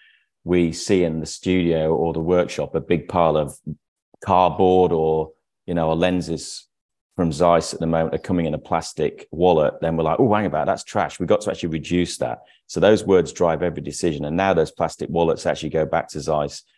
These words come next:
and they're back into the system, right? So it's, it's, so untrash the planet. If we can reverse the damage, that's good. That's the first kind of guiding principle. And the way I describe it, I'm gonna dumb it down. So apologies to your, to your listeners that are obviously highly intelligent. But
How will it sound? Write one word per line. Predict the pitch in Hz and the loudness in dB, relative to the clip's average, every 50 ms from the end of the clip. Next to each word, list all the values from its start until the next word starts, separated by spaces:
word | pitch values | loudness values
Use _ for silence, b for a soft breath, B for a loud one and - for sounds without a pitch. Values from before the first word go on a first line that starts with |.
| _ - | _ -6
and | 80 80 | -4 -2
they're | 80 80 76 | -2 -2 0
back | - 85 80 - - | 0 0 -2 -2 -4
into | 80 73 - - | -8 -8 -8 -8
the | 69 71 | -8 -8
system, | - - 82 - - - 71 69 | -6 -6 -6 -6 -8 -10 -10 -8
right? | 67 64 62 - - | -6 -6 -8 -8 -6
So | - 87 - - | -4 -4 -4 -2
it's, | - 87 85 - - | -4 -6 -6 -6 -8
it's, | - 85 - - _ _ _ _ _ _ _ | -10 -10 -10 -12 _ _ _ _ _ _ _
so | - - 92 - | -2 0 0 2
untrash | - 123 127 - 120 104 - | 2 2 2 2 0 0 0
the | - 92 | -2 -4
planet. | - 98 90 90 85 - | -2 0 0 0 0 -2
If | 85 80 | -2 -2
we | 90 87 | -4 -4
can | - 92 87 | -2 -2 -2
reverse | 87 85 76 78 87 - 107 101 - - | 0 0 0 2 2 2 2 2 -2 -6
the | - 87 80 | -8 -8 -6
damage, | 73 - 85 82 73 71 71 - | -2 -2 -2 -2 -2 -6 -8 -6
that's | - 82 80 - - - | -4 -2 -2 -2 -4 -6
good. | - 76 76 90 95 - - | -4 -2 -2 -2 -2 -4 -2
That's | 92 104 - - | -2 -2 -2 -4
the | - - 85 - | -8 -12 -8 -4
first | - 95 92 90 - - | 0 2 2 2 0 -4
kind | - - 82 80 82 | -6 -4 -2 -2 -2
of | 80 73 - | -4 -4 -4
guiding | - 85 82 87 87 85 85 85 73 | 0 2 4 4 4 2 0 -4 -6
principle. | - - 92 87 85 - - - - - - - - b b b b b b | -6 -6 -4 -4 -4 -6 -8 -10 -8 -8 -8 -8 -10 b b b b b b
And | 92 | 2
the | 95 95 | 4 6
way | 104 120 123 | 6 6 6
I | 120 117 104 | 6 4 2
describe | 92 90 - - 90 82 78 76 76 | 0 -2 -6 -2 -2 0 0 0 0
it, | 73 69 | -2 -4
I'm | - 80 85 | -4 -4 -4
gonna | 85 87 87 82 | -4 -2 -4 -2
dumb | 71 - 98 90 90 | 0 0 0 0 0
it | - - | -2 -4
down. | 85 80 78 76 76 73 73 _ _ _ _ _ _ _ | -4 -6 -6 -6 -8 -10 -12 _ _ _ _ _ _ _
So | - - 78 | -6 -4 -4
apologies | 76 - - 95 92 90 80 73 82 82 - | -4 -2 0 0 2 2 0 -2 -4 -6 -6
to | - 82 | -4 -4
your, | 80 80 80 76 - | -2 -2 -2 -4 -6
to | - - 87 | -6 -4 -2
your | 80 80 80 | -2 0 0
listeners | 80 85 85 - - 78 76 73 | 0 -2 -2 -2 -4 -6 -4 -2
that | 73 69 | -2 0
are | 73 | 0
obviously | 80 78 - - 85 | 0 0 -2 -4 -6
highly | - - 87 87 82 80 | -2 0 0 0 0 0
intelligent. | 80 80 80 - - 82 85 85 78 - 71 - - | -2 -6 -6 -2 0 0 2 0 0 -2 -6 -4 0
But | 85 80 - | 0 0 0